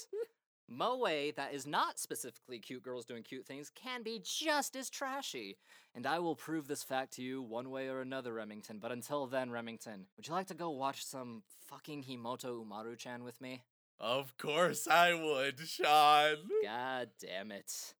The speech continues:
Speaker 2: Thank you all so much for tuning in. We really appreciate it. So if you guys enjoyed our mad ravings on the subjects of moe, trash, and anime, please leave a review on whatever platform you listen on. And guys,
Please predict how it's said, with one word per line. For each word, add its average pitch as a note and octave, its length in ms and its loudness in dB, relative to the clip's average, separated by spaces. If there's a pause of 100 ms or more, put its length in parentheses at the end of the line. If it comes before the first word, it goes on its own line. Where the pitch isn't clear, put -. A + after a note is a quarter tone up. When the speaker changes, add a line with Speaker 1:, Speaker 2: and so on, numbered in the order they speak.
(140)
Speaker 2:
Thank A3+ 280 0
you G3+ 120 2
all F3+ 320 6
so - 440 2
much C#3+ 220 0
for C3+ 100 -4
tuning C#3+ 380 -6
in. D#3 160 -4
We A3 160 -4
really A#2+ 360 -2
appreciate D3 580 -2
it. - 260 -2 (500)
So G#3 340 4
if B3 160 4
you F4+ 160 -2
guys C#4 300 2
enjoyed E3+ 840 -2
our C3+ 360 4
mad B2 580 2 (240)
ravings C3 720 -4
on A#2 320 -2
the A2 100 -10
subjects B2 680 -4
of A2+ 260 -8
moe, B2 480 -4
trash, B2 580 -4
and A2 160 -8
anime, D3 540 -6 (160)
please E4 380 -4
leave D#4+ 200 -4
a D#4+ 120 2
review A3 240 -2
on G#3+ 160 -2
whatever G3+ 320 -6
platform G3 440 -4
you E3+ 100 -6
listen A3 300 -4
on. G#2+ 220 -4
And A3+ 240 -2
guys, B3 480 -2